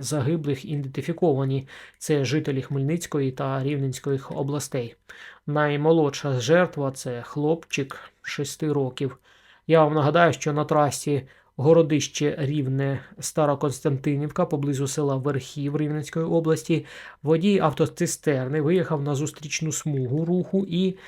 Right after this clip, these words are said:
зіткнувся з маршруткою Рівне-Хмельницький. Внаслідок аварії загинули обидва водії, а також дванадцять пасажирів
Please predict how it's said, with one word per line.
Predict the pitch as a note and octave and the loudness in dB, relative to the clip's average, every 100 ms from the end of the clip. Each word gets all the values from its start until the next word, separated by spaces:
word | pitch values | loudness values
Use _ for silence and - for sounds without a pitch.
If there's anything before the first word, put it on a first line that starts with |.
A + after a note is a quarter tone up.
| - - - | -20 -20 -8
зіткнувся | C3 D3 - F3 F#3+ - D3 | -4 -4 0 0 0 -2 -2
з | A#2 | -2
маршруткою | C#3 E3 - D#3+ D3+ C#3 - F#3 F#3+ G3 - | 0 -2 0 0 2 0 0 2 2 0 -2
Рівне-Хмельницький. | C3+ C3 D#3 D3+ E3 F3+ - E3 D#3+ B2+ A#2+ - C3+ C3+ - - - _ | -4 0 0 0 0 -2 -2 -4 -2 -4 -6 -6 -6 -6 -16 -20 -20 _
Внаслідок | D3+ D#3+ D3+ C#3+ C#3 | 0 0 2 0 2
аварії | C#3+ E3 D#3 C3 | 2 4 4 2
загинули | C3 D3 C#3 C3+ C3 | 0 0 -2 -2 -2
обидва | B2 D#3 C#3+ C3+ C3 B2+ | 0 0 0 0 -2 -2
водії, | B2+ C3 C#3 D#3+ F3+ C#3+ | -2 -2 -2 -2 -2 -2
а | |
також | C3+ C3+ D#3 C3 | -6 -4 -2 -2
дванадцять | B2+ C3 D3 C#3 C3+ | -6 -2 -2 -4 -6
пасажирів | C#3+ C3+ C3 C3+ C3 C3+ | -6 -4 -4 -2 -2 -4